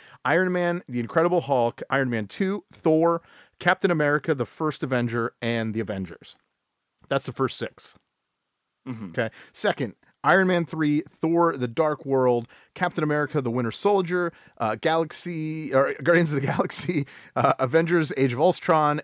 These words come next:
Speaker 1: and Ant-Man. And then s-, phase three is Captain America, Civil War, Doctor Strange, Guardians of the Galaxy Volume two, Spider-Man Homecoming,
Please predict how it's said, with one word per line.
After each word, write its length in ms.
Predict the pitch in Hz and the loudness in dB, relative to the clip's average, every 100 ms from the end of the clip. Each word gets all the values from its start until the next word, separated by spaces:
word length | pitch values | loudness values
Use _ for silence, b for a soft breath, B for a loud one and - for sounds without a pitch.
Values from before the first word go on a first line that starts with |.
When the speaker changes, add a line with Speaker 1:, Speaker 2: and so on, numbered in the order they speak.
| 123 | -4
Speaker 1:
and 340 | 123 120 123 - | -4 -4 -6 -6
Ant-Man. 380 | 170 120 90 - _ _ _ _ _ _ _ _ | -6 -6 -10 -14 _ _ _ _ _ _ _ _
And 160 | 110 120 | -4 0
then 200 | 120 120 | 0 -2
s-, 160 | 107 - | -6 -4
phase 280 | 139 135 - | 0 0 -2
three 300 | 170 170 160 | -4 -2 -2
is 320 | 147 117 113 | -4 -6 -6
Captain 360 | - 151 139 139 | -2 0 0 0
America, 360 | 127 127 120 | 0 0 -2
Civil 320 | - 113 98 104 | -4 -4 -2 -2
War, 280 | 156 202 - | 0 -2 -2
Doctor 280 | 117 - 107 | -4 -4 -10
Strange, 480 | - 170 165 165 - | -4 -2 0 -4 0
Guardians 340 | 143 143 127 | 2 2 -2
of 40 | 123 | -4
the 60 | |
Galaxy 500 | 120 123 127 - 117 | 0 0 0 -4 -4
Volume 400 | 117 117 110 107 | -4 -2 -2 -4
two, 420 | 101 240 226 220 B B B B | -8 -6 -4 -6 B B B B
Spider-Man 540 | - - 180 175 160 135 | -10 2 4 6 2 2
Homecoming, 680 | 208 233 214 208 208 202 | 2 2 0 0 0 -4